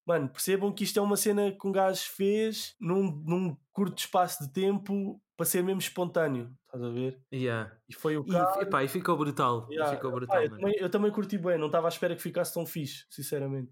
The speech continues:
Speaker 2: Yeah, ficou bem da fixe. Olha, e agora falando, eh, da Grog, vocês já estão juntos há uma série de,
Speaker 1: Yeah.
Speaker 2: de
Speaker 1: Já
Speaker 2: anos.
Speaker 1: foi há anos,
Speaker 2: Pá,
Speaker 1: né?
Speaker 2: ac-, acredito agora que, que têm cada vez mais prode-,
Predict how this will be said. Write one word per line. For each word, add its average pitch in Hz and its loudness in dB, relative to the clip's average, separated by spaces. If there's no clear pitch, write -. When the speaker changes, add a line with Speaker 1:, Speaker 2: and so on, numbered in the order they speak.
Speaker 2:
Yeah, 117 -4
ficou 123 -6
bem 120 -4
da 123 -4
fixe. 120 -10
Olha, 185 2
e 208 0
agora 202 2
falando, 175 -2
eh, 131 -6
da 147 0
Grog, 123 0
vocês 127 -2
já 147 0
estão 147 -2
juntos 135 -4
há 123 -2
uma 123 -2
série 127 -2
de, 123 -6
Speaker 1:
Yeah. 135 -4
Speaker 2:
de 131 -2
Speaker 1:
Já 147 2
Speaker 2:
anos. 160 -4
Speaker 1:
foi - -6
há - -10
anos, 123 -4
Speaker 2:
Pá, 160 4
Speaker 1:
né? 151 0
Speaker 2:
ac-, 156 -4
acredito 156 0
agora 160 2
que, 139 -6
que - -20
têm 147 -2
cada 139 -2
vez 135 -2
mais 147 -4
prode-, 135 -4